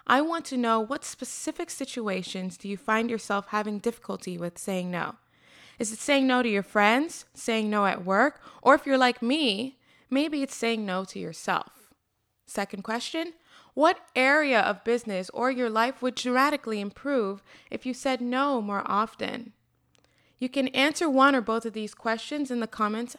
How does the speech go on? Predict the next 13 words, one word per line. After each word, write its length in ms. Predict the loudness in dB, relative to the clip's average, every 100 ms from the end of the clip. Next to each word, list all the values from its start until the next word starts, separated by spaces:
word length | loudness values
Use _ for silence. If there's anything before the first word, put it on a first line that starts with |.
| -6
on 200 | -4 -4
my 100 | -6
blog 300 | -2 -2 -2
page, 420 | -4 -4 -4 -4
Facebook 380 | -2 -2 -6 -8
page, 300 | -4 -4 -6
or 60 |
sending 260 | -4 -2 -2
an 160 | -2 -4
email 320 | -2 0 -2
to 160 | -4
me 240 | -6 -6 -8 -14 -20 0
at 180 | 2